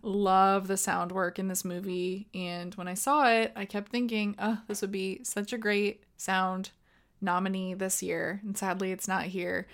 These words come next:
I just, I think about how they play with point of view and how we hear voiceover and how that works when we're inside of the character's head versus when we're not in the character's head,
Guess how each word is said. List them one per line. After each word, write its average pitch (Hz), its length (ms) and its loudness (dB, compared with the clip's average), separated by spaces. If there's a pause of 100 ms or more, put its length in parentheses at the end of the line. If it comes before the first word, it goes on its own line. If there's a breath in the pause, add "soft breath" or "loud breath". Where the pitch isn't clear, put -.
(480 loud breath)
I 202 200 4
just, 208 340 0
I 202 80 2
think 214 240 4
about 196 400 4
how 196 240 6
they 190 140 2
play 190 200 0
with 190 200 0
point 202 220 2
of 190 60 0
view 190 600 2 (160)
and 185 580 -2
how 190 680 0
we 185 420 -2
hear 190 340 -2
voiceover 214 960 4
and 190 120 -2
how 202 140 4
that 196 180 4
works 196 320 0
when 196 100 -2
we're 185 140 -2
inside 202 420 4
of 190 80 0
the 190 80 -2
character's 180 480 -2
head 175 340 0
versus - 380 -6
when 165 100 -8
we're 156 120 -8
not 202 340 2
in 233 80 2
the 233 80 2
character's 208 480 0
head, 185 400 2